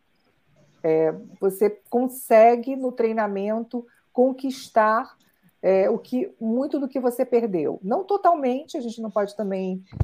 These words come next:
é, ter essa ilusão, mas você consegue, é, resgatar,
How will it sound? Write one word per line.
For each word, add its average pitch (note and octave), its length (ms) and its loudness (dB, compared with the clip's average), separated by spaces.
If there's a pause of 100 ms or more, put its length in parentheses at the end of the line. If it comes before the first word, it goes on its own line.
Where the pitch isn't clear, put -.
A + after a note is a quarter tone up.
é, F3+ 120 0
ter F#3 140 2
essa F#3+ 240 2
ilusão, G3+ 600 0
mas A#3 220 -4
você G#3 200 -8
consegue, A3+ 720 -2
é, G#3 200 -2 (220)
resgatar, A3+ 960 2